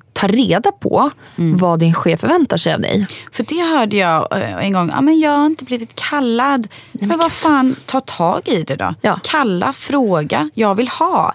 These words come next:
Speaker 1: Ja.
Speaker 2: Kräv. Alltså
Speaker 1: Ja.
Speaker 2: så här, man kan inte sitta ner och inte göra någonting
Speaker 1: Nej.
Speaker 2: och sen bli förbannad för resultatet.
Speaker 1: Nej.
Speaker 2: För att man får ju påverka någonstans,
Speaker 1: <laughs>
Speaker 2: liksom.
Speaker 1: Ja, ja.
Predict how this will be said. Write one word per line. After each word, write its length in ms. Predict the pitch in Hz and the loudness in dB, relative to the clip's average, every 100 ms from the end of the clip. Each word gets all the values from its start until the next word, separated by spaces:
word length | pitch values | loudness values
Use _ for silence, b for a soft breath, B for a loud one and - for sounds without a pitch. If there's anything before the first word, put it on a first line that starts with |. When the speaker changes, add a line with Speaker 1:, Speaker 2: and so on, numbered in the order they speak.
| - | -2
Speaker 1:
Ja. 180 | - - | -2 0
Speaker 2:
Kräv. 580 | - 240 180 330 277 170 | -2 -2 -2 -2 -2 0
Alltså 260 | - 277 254 | 0 0 0
Speaker 1:
Ja. 60 | |
Speaker 2:
så 120 | 196 | 0
här, 220 | 240 180 180 B B B | 0 0 -2 B B B
man 180 | 262 269 | -2 0
kan 360 | - 330 311 - | -2 0 0 4
inte 320 | 285 262 208 | 2 2 -2
sitta 480 | - - - - 196 | -4 -8 -14 -4 0
ner 280 | 190 170 165 | 2 0 0
och 80 | 180 | -2
inte 200 | 165 190 | -2 -2
göra 180 | 180 | 0
någonting 500 | 180 170 160 170 202 B | 0 0 -2 -2 -2 B
Speaker 1:
Nej. 140 | 226 190 | 0 0
Speaker 2:
och 100 | 226 | 0
sen 240 | - 214 180 | 0 0 0
bli 100 | 175 | -2
förbannad 640 | 180 170 175 165 160 156 | -4 -4 -2 0 0 -2
för 240 | - 160 | -4 -4
resultatet. 1040 | 151 165 - - - 208 180 - - 247 - | -2 -4 -6 -8 -4 -2 -2 -2 -4 -4 0
Speaker 1:
Nej. 180 | 208 208 - | -2 -2 -10
Speaker 2:
För 200 | - - | -10 -2
att 220 | 208 196 - | -2 -2 -2
man 260 | 220 214 | 0 2
får 120 | 214 | 0
ju 60 | 214 | -2
påverka 800 | - - 254 165 156 170 - 247 | -2 -6 -2 0 -2 -4 -2 0
någonstans, 680 | 185 - 226 208 190 - - | 0 0 0 2 0 -2 -6
Speaker 1:
<laughs> 0 | |
Speaker 2:
liksom. 140 | 190 | -2
Speaker 1:
Ja, 240 | 185 226 | 2 2
ja. 100 | 185 | 2